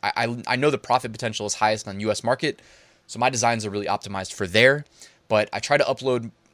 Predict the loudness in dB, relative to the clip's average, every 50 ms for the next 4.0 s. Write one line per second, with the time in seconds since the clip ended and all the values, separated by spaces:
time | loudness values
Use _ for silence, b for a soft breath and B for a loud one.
0 | _ _ _ _ _ _ _ -8 -2 2 4 6 6 6 4 4 2 4 4 4
1 | 2 0 0 2 2 4 6 6 4 4 2 -4 -16 -20 -18 -14 -10 -8 -8 -8
2 | -10 -10 -6 -2 -2 0 0 0 0 2 0 0 2 0 2 2 2 2 2 2
3 | 2 2 2 0 -2 -2 -2 -4 -4 -6 -6 -4 -4 -4 -4 -6 -8 -10 -12